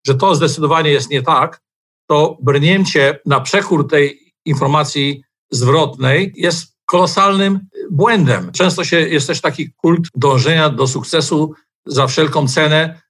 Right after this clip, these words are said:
że on, powiedzmy, przez dziesięć lat coś tam próbował i walczył o to i na koniec jest jakieś wielkie przełamanie. To coraz rzadziej tak się zdarza. Czym inny jest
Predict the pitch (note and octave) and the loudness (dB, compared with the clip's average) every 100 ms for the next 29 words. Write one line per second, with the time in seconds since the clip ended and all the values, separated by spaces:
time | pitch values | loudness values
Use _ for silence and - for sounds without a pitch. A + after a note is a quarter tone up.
0 | _ A#2+ C3+ D#3 C#3+ C3+ C#3+ C3+ C3+ C3+ | _ -2 0 2 0 0 0 0 -4 -2
1 | C#3 D3 F3 E3 C3 D3+ - D3 - C#3+ | 0 0 0 0 0 0 -2 -4 -2 -2
2 | C3 C#3 D#3 D3+ C#3+ C3 C#3 D3+ D3 D3+ | 0 0 2 2 2 2 0 0 0 0
3 | D3 D3 C#3+ - D3+ C#3+ B2+ D3+ D3+ D3 | 0 2 0 -2 -4 -2 0 2 2 0
4 | - - C3+ C#3 D3 - B2+ C#3 - D3+ | -6 -2 0 2 0 -2 -2 0 -2 -4
5 | - C3+ C3+ B2 F#2 E2+ - A#3+ A4+ G#3+ | -2 0 2 0 -2 -6 -6 0 0 2
6 | F3 G3+ D#3+ C3 A#2 A#2+ A#2 A#2+ G#2 G2 | 2 0 0 -2 -4 -4 -2 0 -2 -4
7 | C3+ E3 F3 | -2 0 2